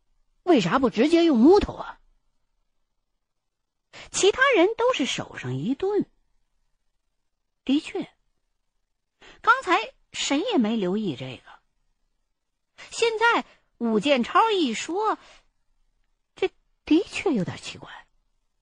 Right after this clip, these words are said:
我们这一路进山走过来，在林区当中见的最多的那种建筑就是哈萨克木屋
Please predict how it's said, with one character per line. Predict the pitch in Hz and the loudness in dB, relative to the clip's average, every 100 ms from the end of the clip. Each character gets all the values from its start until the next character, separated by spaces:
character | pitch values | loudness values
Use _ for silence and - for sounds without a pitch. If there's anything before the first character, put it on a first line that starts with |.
| _ _ _ _ _ _ _ _ _ _ - | _ _ _ _ _ _ _ _ _ _ -2
我 | 294 285 | 2 2
们 | 349 | 0
这 | 349 | -2
一 | 269 370 | 0 0
路 | 415 294 | 2 0
进 | - 320 | 0 -2
山 | 240 339 392 | 0 0 0
走 | 160 - | -4 -14
过 | - 135 | -12 -2
来， | 240 214 _ _ _ _ _ - | 0 0 _ _ _ _ _ -2
在 | 247 | 0
林 | 208 196 339 | 0 0 0
区 | - 285 | 0 0
当 | 247 233 240 | 2 0 0
中 | 233 233 | 0 0
见 | 240 202 | 0 -2
的 | 175 | -4
最 | - 254 196 | -4 -4 -2
多 | 311 466 | 0 2
的 | 403 | 2
那 | 233 208 | 2 2
种 | 165 147 | 0 -2
建 | 214 160 147 | -2 -2 -4
筑 | 120 - _ - | -8 -14 _ -2
就 | 226 | 0
是 | 190 - _ _ | 0 -6 _ _
哈 | - 339 | 0 2
萨 | 370 330 | 2 0
克 | - 320 | 0 -2
木 | 190 214 | 0 -2
屋 | 180 180 269 302 | -4 -6 -8 -8